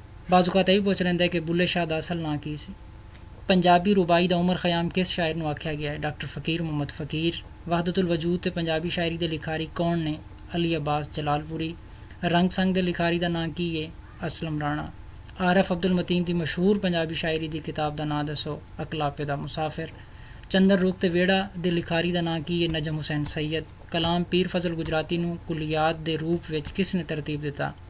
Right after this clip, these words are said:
ਡਾਕਟਰ ਨਬੀਲਾ ਰਹਿਮਾਨ। ਬਾਲੇ ਜਿਬਰੀਲ ਦਾ ਪੰਜਾਬੀ ਵਿੱਚ ਤਰਜਮਾ ਜਿਬਰੀਲ ਉਡਾਰੀ ਦੇ ਸਰਨਾਮੇ ਹੇਠ ਕਿਸ ਸ਼ਾਇਰ ਨੇ ਕੀਤਾ ਹੈ? ਅਸੀਰ ਆਬਦ।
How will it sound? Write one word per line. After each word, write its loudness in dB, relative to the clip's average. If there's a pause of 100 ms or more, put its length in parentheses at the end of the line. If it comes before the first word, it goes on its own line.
(100)
ਡਾਕਟਰ -2
ਨਬੀਲਾ -2
ਰਹਿਮਾਨ। 0 (600)
ਬਾਲੇ 6
ਜਿਬਰੀਲ 2
ਦਾ 2
ਪੰਜਾਬੀ 0
ਵਿੱਚ -2
ਤਰਜਮਾ -4
ਜਿਬਰੀਲ -2
ਉਡਾਰੀ -4
ਦੇ -2
ਸਰਨਾਮੇ -2
ਹੇਠ 0
ਕਿਸ 2
ਸ਼ਾਇਰ -2
ਨੇ -4
ਕੀਤਾ -6
ਹੈ? 2
ਅਸੀਰ -2
ਆਬਦ। -4